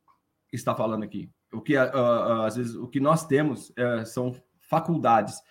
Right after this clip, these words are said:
O que vem a ser faculdade, né? Quando a gente fala em faculdade, se não também uma instituição de ensino, né? Então, é algo que sim faz parte aí do, do, do nosso entendimento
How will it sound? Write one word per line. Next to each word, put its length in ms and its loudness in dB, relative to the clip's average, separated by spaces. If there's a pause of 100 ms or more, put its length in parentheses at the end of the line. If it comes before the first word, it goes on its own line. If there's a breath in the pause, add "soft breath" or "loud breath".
(240 soft breath)
O 80 -6
que 100 0
vem 180 8
a 60 6
ser 200 2
faculdade, 680 -2
né? 160 -2
Quando 180 -4
a 40 -2
gente 160 -4
fala 220 0
em 40 -8
faculdade, 480 -2
se 120 -4
não 160 4
também 340 2
uma 160 0
instituição 500 0
de 140 4
ensino, 480 0
né? 180 -2 (360 soft breath)
Então, 200 6
é 80 10
algo 300 6
que 140 0
sim 280 0
faz 240 2
parte 400 2
aí 140 4
do, 240 0
do, 280 -4
do 120 -4
nosso 300 0
entendimento 600 0